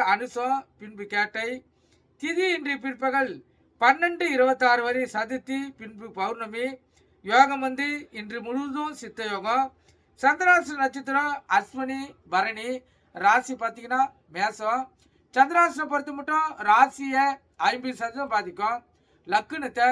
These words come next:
தொண்ணூறு சதவீதம் பாதிக்கும். அதனால் இந்த மேச ராசி, மேச லக்குனக்காரங்கள்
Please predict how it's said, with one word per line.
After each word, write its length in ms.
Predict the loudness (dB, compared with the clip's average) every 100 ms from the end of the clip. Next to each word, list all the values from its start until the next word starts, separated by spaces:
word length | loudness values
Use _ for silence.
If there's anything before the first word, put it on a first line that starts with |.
| 0 -8 -16
தொண்ணூறு 340 | -10 -10 -10 -12
சதவீதம் 340 | -12 -10 -8 -8
பாதிக்கும். 460 | -8 -10 -8 -10 -12 _ _ -8
அதனால் 340 | -2 0 0 -4
இந்த 140 | -14 -8
மேச 280 | -4 -4 -4 -2
ராசி, 320 | -2 -2 -12 -12 -14 -10
மேச 260 | -10 -8 -8
லக்குனக்காரங்கள் 760 | -8 -8 -2 2 2 0 -6